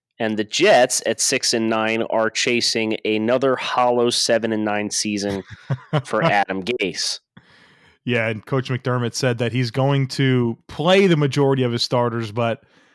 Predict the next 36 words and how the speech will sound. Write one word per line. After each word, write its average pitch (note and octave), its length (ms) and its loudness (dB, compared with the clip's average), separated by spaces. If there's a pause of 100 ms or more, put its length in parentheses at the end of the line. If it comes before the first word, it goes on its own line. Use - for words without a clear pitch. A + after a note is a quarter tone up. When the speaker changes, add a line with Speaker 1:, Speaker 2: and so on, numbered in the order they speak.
(160)
Speaker 2:
they're C3 100 4
go-, C#3+ 180 2
they're D3 140 4
not C3+ 180 2
fin-, C3+ 240 -2
I C3+ 120 2
don't D3+ 100 4
think C3+ 140 0
they're C3+ 100 0
gonna A#2+ 100 -4
play A#2 200 -4
the G#2+ 80 -6
whole A2+ 180 -4
game. G2 320 -16 (220)
So, A2+ 460 0 (680)
Speaker 1:
Then A2 240 0
Speaker 2:
um, G#2 60 -2
Speaker 1:
why G#2+ 220 4
play G#2+ 360 0
'em? F2+ 160 -4 (640)
Speaker 2:
Brother, C3 360 0 (240)
I've A2+ 280 -2
been B2+ 140 -2
talking B2+ 300 0
about B2 180 0
this B2 180 -4
all B2 200 2
week G#2+ 200 -6
for G2+ 380 -10 (200)
the A#2 160 -10
Bills A2+ 260 -8
side G#2 200 -6
of G#2 80 -10
things, G#2 280 -12
but, G#2 240 -10 (200)
um, G2+ 480 -10